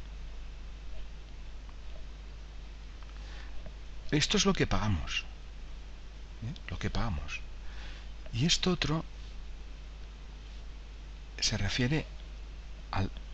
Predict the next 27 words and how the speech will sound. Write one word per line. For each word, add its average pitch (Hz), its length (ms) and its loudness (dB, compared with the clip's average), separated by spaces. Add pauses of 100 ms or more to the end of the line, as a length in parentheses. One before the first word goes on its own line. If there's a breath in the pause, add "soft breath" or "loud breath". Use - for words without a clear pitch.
(280)
al, 98 340 2 (200)
a - 80 -2
lo 92 200 2
que - 160 0
cues-, - 380 8
al, 101 320 6
al 98 160 6
precio 147 420 8
del 90 140 4
artículo, - 500 0 (840)
antes 95 320 4
de 87 60 4
las 82 120 4
rebajas. - 640 4 (640 loud breath)
Bueno, 101 220 8 (1040 loud breath)
vamos 156 260 12
a 156 60 12
resolver 110 360 12
esta 98 200 8
proporción. 208 680 12 (1900)
Se - 100 6
plantea 98 260 6
así 104 140 8
porque 101 260 6
es - 80 6
directa, 92 500 4
¿eh? 156 120 6